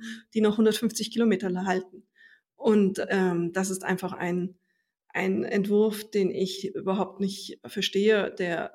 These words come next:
ähm, darauf ausgeht, dass man, äh, unbegrenzte Ressourcen hat und unbegrenzte Möglichkeiten hat.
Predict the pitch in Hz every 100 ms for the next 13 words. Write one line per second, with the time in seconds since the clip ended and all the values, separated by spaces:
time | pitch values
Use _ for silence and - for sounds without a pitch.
0 | - 190 180 170 180 190 180 175 - -
1 | - - 185 - 196 196 - - - -
2 | _ 220 214 220 214 208 214 208 208 196
3 | 208 - - - 240 226 214 202 202 202
4 | 233 233 170 143 - 190 185 202 190 196
5 | 185 - 190 185 190 - 160 180 165 170